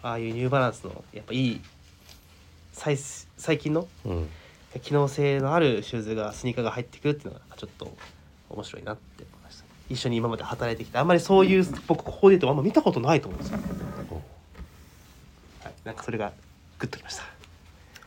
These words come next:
Speaker 2: ていう感じで。
Speaker 1: はい。大丈夫です。
Speaker 2: 藤井さん。
Speaker 1: 藤井さん。
Speaker 2: そんな感じです。
Speaker 1: 十月六日の藤井、村松部長のコーディネート上げさせていただきました。
Speaker 2: はい。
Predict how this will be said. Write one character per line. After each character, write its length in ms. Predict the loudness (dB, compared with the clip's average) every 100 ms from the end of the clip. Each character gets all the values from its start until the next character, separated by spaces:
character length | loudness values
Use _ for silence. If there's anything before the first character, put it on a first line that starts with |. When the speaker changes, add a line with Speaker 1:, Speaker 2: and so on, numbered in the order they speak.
| -20 -20 -20 -20 -20 -20 -20 -20 -20 -20 -20 -20 -20 -20 -20 -20 -20 -20 -20 -4
Speaker 2:
て 60 | -2
い 40 |
う 40 | 0
感 120 | -4
じ 120 | -8
で。 120 | -14 -16
Speaker 1:
は 120 | -10 -10
い。 20 |
大 40 |
丈 340 | -10 -20 -20 -16
夫 20 |
で 80 | -8
す。 720 | -4 -4 -4 -4 -4 -8 -6
Speaker 2:
藤 180 | -2 -2
井 40 |
さ 100 | -4
ん。 20 | -10 -20 -20 -20 0
Speaker 1:
藤 100 | 0
井 20 |
さ 100 | 0
ん。 20 | -8
Speaker 2:
そ 160 | -6
ん 20 | -4
な 80 |
感 100 | -2
じ 100 | -4
で 80 | -6
す。 280 | -8 -4 0
Speaker 1:
十 80 | 4
月 360 | 4 4 2 2 0 0
六 100 | 0
日 100 | 0
の 120 | -2 -4 -6 -12 -10
藤 220 | -6 -6
井、 40 |
村 140 | 0 2
松 200 | 2 -4
部 120 | -8
長 160 | -6 -6
の 140 | -10 -18 -20 -8
コ 100 | -4
ー 20 |
デ 80 | -4
ィ 20 |
ネ 40 |
ー 20 | -8
ト 80 | -16 -6
上 80 | -6
げ 60 |
さ 100 | -6
せ 60 | -12
て 60 | -12
い 20 |
た 60 | -12
だ 40 |
き 60 | -12
ま 60 |
し 60 | -14
た。 140 | -14 -18 -20 -20 -20 -16
Speaker 2:
は 120 |
い。 60 | -14